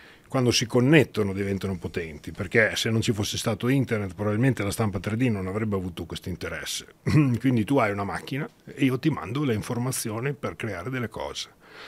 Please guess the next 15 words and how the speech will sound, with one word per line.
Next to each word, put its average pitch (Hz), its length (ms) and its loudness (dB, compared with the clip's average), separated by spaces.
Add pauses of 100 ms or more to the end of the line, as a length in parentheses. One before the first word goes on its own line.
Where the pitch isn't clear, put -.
(1000)
E 104 160 -6
quindi 165 600 6
in 107 80 -4
un'epoca 123 480 0
dell'informazione, 143 1000 6
dar 113 180 2
forma 143 340 4
all'informazione, 139 720 4
le 98 100 0
due 117 220 2
cose 120 360 -2
si 104 160 0
elevano 90 320 -6
a - 40 -10
potenza. 80 600 -10